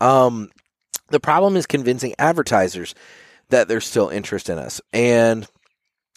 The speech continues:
advertisers have been spoiled by social media, being able to give them metrics and data as to how many clicks and how many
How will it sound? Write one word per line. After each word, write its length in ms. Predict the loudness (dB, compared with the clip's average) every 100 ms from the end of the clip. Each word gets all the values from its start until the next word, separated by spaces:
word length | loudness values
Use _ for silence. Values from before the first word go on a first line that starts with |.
| -2
advertisers 680 | 0 2 2 0 0 -2 -6 _ -20 -20 -2
have 140 | 0
been 140 | 0 -4
spoiled 600 | -4 2 6 6 2 2
by 140 | 0
social 380 | 2 -2 -2 -2
media, 420 | -2 0 0 -2 -6 -18 -2
being 260 | 0 2 0
able 140 | -2
to 80 | -2
give 180 | -2 2
them 320 | 0 0 -6
metrics 640 | -2 0 2 2 0 0
and 160 | -8 -2
data 300 | 2 2 4
as 320 | 4 4 2
to 100 | -4
how 220 | -2 0
many 220 | 0 -2 -4
clicks 480 | 0 0 0 -4
and 100 | -4
how 140 | -2 -2
many 340 | -2 -4 -6